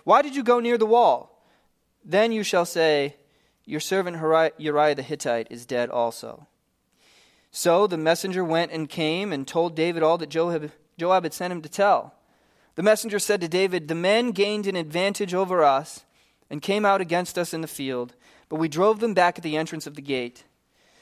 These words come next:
Then the archers shot at your servants from the wall. Some of the king's servants are dead, and your servant Uriah the Hittite is dead also."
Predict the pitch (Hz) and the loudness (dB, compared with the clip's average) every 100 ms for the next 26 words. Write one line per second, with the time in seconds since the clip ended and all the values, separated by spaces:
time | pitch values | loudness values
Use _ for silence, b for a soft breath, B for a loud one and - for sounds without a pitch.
0 | _ 170 202 214 180 190 196 208 - 202 | _ 0 0 2 4 4 2 -4 0 4
1 | 185 - 175 165 - 185 180 185 - 175 | 4 2 -4 -6 -2 -2 -2 -4 -6 -6
2 | 160 151 160 131 120 - b - - 214 | -4 2 4 4 0 -10 b -4 -2 0
3 | 196 185 208 190 - 202 190 180 156 165 | -2 -4 -4 -4 0 0 0 -2 -6 -4
4 | 175 185 147 139 143 _ _ _ _ _ | 2 4 4 0 -8 _ _ _ _ _
5 | _ 143 151 147 - 185 180 180 160 156 | _ -6 -4 -4 0 0 0 -4 -2 2
6 | 156 151 147 151 151 147 131 135 131 131 | 4 2 0 -4 -2 0 0 -4 -6 -2
7 | 127 123 120 - 110 117 | 2 2 0 -4 -10 -12